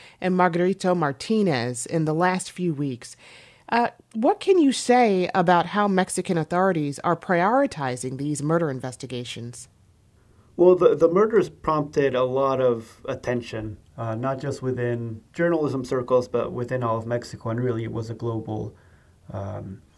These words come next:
Speaker 2: response, right? It, it is worth keeping in mind that, uh, Lourdes and, and Margarito were just two of five journalists in Mexico that were killed in the month of January, and, and Mexico has,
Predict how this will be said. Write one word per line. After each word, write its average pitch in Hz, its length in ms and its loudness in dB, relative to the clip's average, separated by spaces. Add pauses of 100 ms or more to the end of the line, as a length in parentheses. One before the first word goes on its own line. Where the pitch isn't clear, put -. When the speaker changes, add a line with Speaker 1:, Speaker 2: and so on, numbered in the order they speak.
(460)
Speaker 2:
response, 113 800 -2 (140)
right? 127 280 0
It, 127 240 -4
it 123 180 -8
is 123 320 -8 (120)
worth 127 260 -4
keeping 123 360 -6
in 120 120 -4
mind 120 320 -2
that, 110 360 -8 (680)
uh, 113 160 -2
Lourdes 127 500 0
and, 113 400 -2
and 107 340 -10
Margarito 131 600 0
were 123 400 2 (460)
just 131 320 -4
two 180 280 4
of 117 140 4
five 135 320 0
journalists 110 580 -4
in 110 80 -8
Mexico 107 460 -10
that 104 180 -8
were - 120 -10
killed 120 320 -2
in 107 100 -8
the 110 80 -10
month 110 220 -12
of 113 80 -14
January, 113 580 -4
and, - 220 -10
and 110 280 -12 (120)
Mexico 123 480 -2
has, 110 320 -4